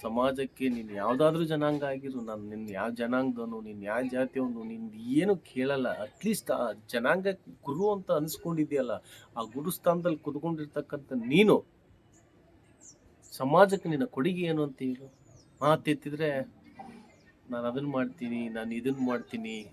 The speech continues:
ಜಯಂತ್-, ಜಯಂತಿ ಇಲ್ಲಿಂದ ಸ್ಟಾರ್ಟ್ ಮಾಡೋಣ, ಅಲ್ಲಿಂದ ಸ್ಟಾರ್ಟ್ ಮಾಡೋಣ ಅಂತ ಎಸ್ ವಿ ರಾಮಚಂದ್ರಪ್ಪ ಹೇಳ್ತಾರೆ. ನೀನು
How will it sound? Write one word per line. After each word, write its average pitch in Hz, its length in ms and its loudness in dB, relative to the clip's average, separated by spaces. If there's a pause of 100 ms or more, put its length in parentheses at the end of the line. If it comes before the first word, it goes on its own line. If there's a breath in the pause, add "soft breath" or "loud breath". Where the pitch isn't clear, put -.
ಜಯಂತ್-, 127 460 0
ಜಯಂತಿ 143 460 2
ಇಲ್ಲಿಂದ 143 300 4
ಸ್ಟಾರ್ಟ್ 131 460 2
ಮಾಡೋಣ, 120 280 -4
ಅಲ್ಲಿಂದ 123 360 -2
ಸ್ಟಾರ್ಟ್ 123 420 -2
ಮಾಡೋಣ 113 240 -4
ಅಂತ 110 180 -10
ಎಸ್ 107 280 -6
ವಿ 127 60 -2
ರಾಮಚಂದ್ರಪ್ಪ 120 580 -2
ಹೇಳ್ತಾರೆ. 117 520 -2 (680 soft breath)
ನೀನು 160 460 2